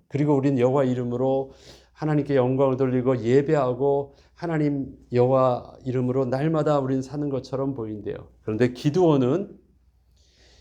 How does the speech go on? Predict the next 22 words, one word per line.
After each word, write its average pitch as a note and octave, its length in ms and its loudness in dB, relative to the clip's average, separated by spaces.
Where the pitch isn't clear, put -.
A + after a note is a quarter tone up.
여호와 F3+ 380 4
이름을 D#3 500 2
앞에 B2+ 460 -4
두고 C#3 520 -4
그 E3+ 540 2
뒤에 C3 340 2
숨어온 F#3 720 -6
거예요. F2+ 440 -12
하나님의 F#3 480 2
이름을 C3+ 280 0
들먹인 C3+ 500 -4
거예요. G2 240 -16
하나님의 E3 680 2
여호와 C#3+ 260 4
이름의 C3+ 340 0
그 C#3+ 180 -4
권위를 C#3+ 540 2
가지고 A#2 720 -2
오히려 F#3+ 460 6
그걸 D#3 340 -2
가지고 D3+ 540 -4
자기의 C3 800 0